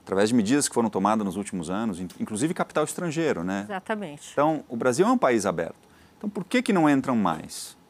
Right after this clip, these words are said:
Speaker 1: Ou melhor, por que que as que entram eventualmente não sobrevivem? Porque a gente teve entrada, a gente teve nos últimos anos, a gente teve a Avianca e a gente teve a Itapemirim, por exemplo, e que não conseguiram
Speaker 2: Itapemirim foi
Speaker 1: sobreviver.
Speaker 2: super rápido, né?
Speaker 1: Seis meses.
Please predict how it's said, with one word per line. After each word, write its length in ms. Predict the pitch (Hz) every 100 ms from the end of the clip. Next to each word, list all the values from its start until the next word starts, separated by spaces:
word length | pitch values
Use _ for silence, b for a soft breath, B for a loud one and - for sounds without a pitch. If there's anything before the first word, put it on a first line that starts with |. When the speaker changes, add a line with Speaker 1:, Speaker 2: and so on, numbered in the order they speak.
| _ _ _
Speaker 1:
Ou 220 | - 135 123
melhor, 380 | 131 120 98 90
por 120 | -
que 100 | 220
que 80 | 185
as 120 | -
que 160 | 135
entram 440 | 139 175 156 117 110
eventualmente 500 | 110 120 127 127 131
não 160 | 127
sobrevivem? 600 | 120 113 110 95 92 80
Porque 200 | 85 -
a 20 | 90
gente 200 | 104 -
teve 240 | 208 202
entrada, 420 | 95 - 85 82
a 40 | 82
gente 200 | 85 -
teve 280 | 110 120
nos 140 | 120 92
últimos 340 | 113 117 92
anos, 240 | 113 156 101
a 40 |
gente 160 | 82 -
teve 200 | 92 87
a 40 |
Avianca 420 | 98 135 180 - - b b b b b b _ -
e 100 | 120
a 60 |
gente 220 | 107 110
teve 380 | - 107 110 139
a 160 | 143 131
Itapemirim, 540 | 120 117 120 131 135
por 120 | 90
exemplo, 380 | 85 78 - - -
e 60 |
que 120 | 113
não 300 | 120 117 135
conseguiram 500 | 156 160 - 127 -
Speaker 2:
Itapemirim 180 | 202 220
foi 180 | - 240
Speaker 1:
sobreviver. 180 | 226 254
Speaker 2:
super 200 | 294 285
rápido, 540 | 220 190 - 165 160
né? 140 | 180 190 _ -
Speaker 1:
Seis 320 | - 104 104
meses. 440 | 104 80 - -